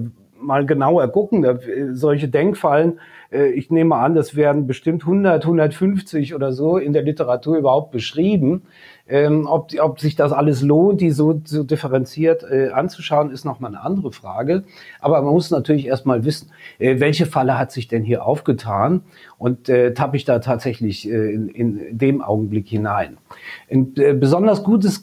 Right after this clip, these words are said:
Zeichen ist natürlich auch eine emotionale Reaktion,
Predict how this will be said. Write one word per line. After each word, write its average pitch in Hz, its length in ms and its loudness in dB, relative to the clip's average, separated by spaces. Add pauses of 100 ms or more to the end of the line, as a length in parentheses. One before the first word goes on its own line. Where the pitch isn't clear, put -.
(120)
Zeichen 202 560 0
ist 170 260 -4
natürlich 147 460 0
auch 131 160 0
eine 147 100 2
emotionale 120 800 0
Reaktion, 170 840 0